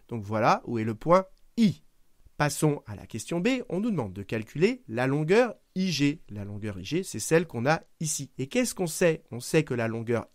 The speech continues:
I E vaut sept centimètres, cette longueur-là vaut sept centimètres, et on sait également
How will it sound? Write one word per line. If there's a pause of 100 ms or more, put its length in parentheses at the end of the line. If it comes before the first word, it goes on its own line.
I
E (160)
vaut
sept
centimètres,
cette
longueur-là (260)
vaut
sept
centimètres, (480)
et
on
sait
également